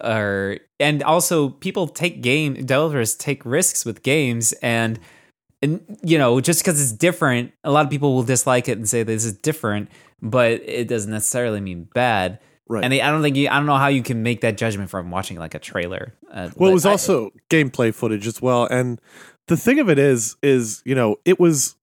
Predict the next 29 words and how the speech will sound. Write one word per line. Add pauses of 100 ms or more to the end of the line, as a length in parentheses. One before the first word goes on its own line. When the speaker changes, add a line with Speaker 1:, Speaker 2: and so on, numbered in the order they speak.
Speaker 2:
it
was
meant
to
be
constructive
feedback. (400)
And
then
the
develop-,
whoever
was
running
their
social
media
site
basically
stated
that (380)
you
guys
don't
know
what
you're
talking
about.